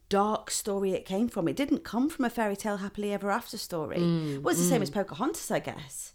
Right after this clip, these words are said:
Speaker 2: Well, it's just literally rewriting history, isn't it? So to speak. Yeah, I know that Little Mermaid is not actual history, but it's make it, it's going,
Speaker 1: "Anna, what?" <laughs>
Speaker 2: Oh, sorry. No, I mean, um, it's, it's quite current. <laughs>
Speaker 1: Thank you. <laughs>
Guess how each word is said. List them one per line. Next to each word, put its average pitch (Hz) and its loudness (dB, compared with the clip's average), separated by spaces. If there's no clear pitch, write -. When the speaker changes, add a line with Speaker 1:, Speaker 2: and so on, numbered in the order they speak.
Speaker 2:
Well, 302 4
it's 277 0
just - 0
literally 208 2
rewriting 180 4
history, 165 2
isn't 165 -2
it? 120 -4
So - -2
to 143 -8
speak. - -8
Yeah, 143 2
I 170 -2
know 185 6
that 165 0
Little 165 2
Mermaid 156 -2
is 156 -4
not 147 -4
actual 151 -4
history, 156 -2
but 214 10
it's 214 10
make 208 4
it, 196 6
it's 180 2
going, 180 4
Speaker 1:
"Anna, - 6
what?" 175 2
<laughs> - 10
Speaker 2:
Oh, 240 8
sorry. 214 6
No, 160 2
I 160 0
mean, 156 2
um, 147 -4
it's, - -6
it's - -6
quite - -2
current. 339 4
<laughs> - -20
Speaker 1:
Thank 208 2
you. 147 2
<laughs> - -2